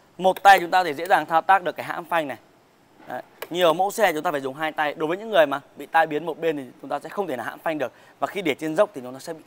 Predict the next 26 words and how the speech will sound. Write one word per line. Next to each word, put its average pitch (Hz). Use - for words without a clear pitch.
trôi. 165
Đấy. -
Còn 185
về, 185
ờ, 175
bình 190
ắc 233
quy 247
thì 175
xe 214
này 185
sẽ 196
được 196
trang 190
bị 175
năm 220
bình 175
ắc 185
quy 214
sáu -
mươi 247
V 240
nha 233
mọi 202
người 156
nhá. 170